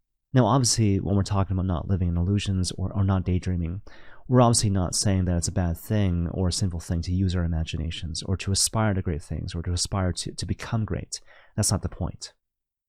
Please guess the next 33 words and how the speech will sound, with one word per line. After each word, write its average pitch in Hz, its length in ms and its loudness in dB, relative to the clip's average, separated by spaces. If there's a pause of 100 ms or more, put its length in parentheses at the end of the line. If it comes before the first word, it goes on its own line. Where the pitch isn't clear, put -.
(160)
But 120 120 2
instead, 135 280 2
the 131 80 2
whole 139 160 2
idea 135 400 2
is 110 100 0
that 117 220 4 (320)
when 131 180 8
the 131 80 10
going 151 320 4
gets 123 240 2
tough, - 500 -8 (380)
you 123 100 0
gotta 147 220 6
actively 117 380 0
choose 143 500 0
to - 80 -4
resist 107 380 4
the 113 40 -4
temptation 98 760 0 (260)
to 110 160 4
run 107 320 6
from - 180 0
your 92 80 4
ordinary 95 320 2
life 98 240 2
because 104 640 -2 (180)
it's 117 160 -2
painful 98 720 0
or 101 100 2
messy 95 400 0
or 85 80 0
complicated 85 720 -4